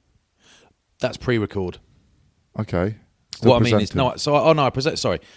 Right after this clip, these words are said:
Speaker 1: I present the highlight show every week.
Speaker 2: Yeah.
Speaker 1: But it's, there's no hard counts, there's no live, there's no voice in your ear.
Speaker 2: Okay.
Speaker 1: It's just, if you cock it up, you just go again.
Speaker 2: Yeah.
Speaker 1: Um, and it's, the, you know, so this is completely different, really. And then being in a stadium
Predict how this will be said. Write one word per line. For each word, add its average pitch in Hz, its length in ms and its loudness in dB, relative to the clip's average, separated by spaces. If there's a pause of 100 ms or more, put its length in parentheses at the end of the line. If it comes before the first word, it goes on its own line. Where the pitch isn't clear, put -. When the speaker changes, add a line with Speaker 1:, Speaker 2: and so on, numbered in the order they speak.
(140)
Speaker 1:
I - 60 0
present 143 280 2
the 120 60 -2
highlight 120 340 0
show 95 180 -4
every 87 180 -4
week. 87 360 -6
Speaker 2:
Yeah. 98 260 0 (760)
Speaker 1:
But 120 140 2
it's, 101 120 -2 (280)
there's 113 140 -4
no 127 180 2
hard 107 280 -2
counts, 95 420 -6
there's 101 120 -8
no 101 120 0
live, 98 420 2
there's 98 160 -4
no 104 160 0
voice 95 260 -2
in 92 80 -8
your 92 140 -4
ear. 85 220 0
Speaker 2:
Okay. 78 120 -2
Speaker 1:
It's - 140 -12
just, - 220 -8 (120)
if - 100 -16
you 110 60 -8
cock - 220 -6
it 80 40 -12
up, 92 200 -6
you 90 60 -14
just - 120 -14
go 90 100 -4
again. 80 440 -6
Speaker 2:
Yeah. 90 180 0 (100)
Speaker 1:
Um, 87 500 -8 (960)
and 92 180 -4
it's, - 160 -8
the, 95 160 -10 (120)
you 110 120 -2
know, 90 160 -2
so 92 400 -4 (1300)
this 110 240 -6
is 92 80 -10
completely 98 400 -6
different, 107 260 -6
really. 92 160 -4
And 95 80 -4
then 101 140 -2
being 107 240 0
in 98 100 -4
a 92 40 -8
stadium 90 680 -4